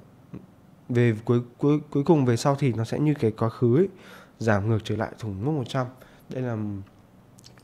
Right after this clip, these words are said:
đây là cách bạn dùng, ờ, correlation coefficient để bạn phân tích cổ phiếu. Và ví dụ như, ờ, Bitcoin với vàng đi, chúng ta sẽ dễ hơn, ờ,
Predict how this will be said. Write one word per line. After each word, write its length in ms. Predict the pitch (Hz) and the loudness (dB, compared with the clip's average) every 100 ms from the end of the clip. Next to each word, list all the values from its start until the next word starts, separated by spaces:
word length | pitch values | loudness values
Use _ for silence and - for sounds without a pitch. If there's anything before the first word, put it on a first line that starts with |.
| _ | _
đây 140 | 156 113 | -2 0
là 60 | |
cách 200 | 117 185 190 | 0 -2 -2
bạn 160 | - | -4
dùng, 240 | 117 110 107 | -4 -2 -2
ờ, 260 | 104 104 | -4 -4
correlation 520 | 104 131 123 - 110 107 113 | -2 0 0 -2 -4 -6 -8
coefficient 720 | - 123 117 - 143 135 120 107 | 0 2 2 0 -2 -2 0 0
để 80 | |
bạn 160 | 98 95 | -2 -2
phân 180 | - 127 | -4 -4
tích 120 | 180 | -2
cổ 100 | 120 | -4
phiếu. 300 | - 117 127 - - - - | 0 0 0 -6 -18 -18 -10
Và 440 | - 117 110 107 107 117 120 | -2 0 2 2 0 -2 2
ví 100 | 143 | 4
dụ 120 | 202 | 4
như, 300 | 156 151 147 | 4 4 4
ờ, 180 | 143 135 - - - | 2 0 -6 -20 -6
Bitcoin 320 | 196 214 190 | -4 2 4
với 100 | 147 | 4
vàng 280 | 135 160 127 | 4 4 4
đi, 120 | 143 - - - - - - - | 0 -2 -10 -20 -20 -20 -16 -10
chúng 100 | 117 | -8
ta 160 | 135 135 | -8 -8
sẽ 80 | 131 | -6
dễ 220 | 147 165 | -2 0
hơn, 180 | 180 165 - - _ - - - _ _ - | 2 0 -6 -20 _ -20 -20 -20 _ _ -10
ờ, 380 | 107 104 101 | -6 -6 -6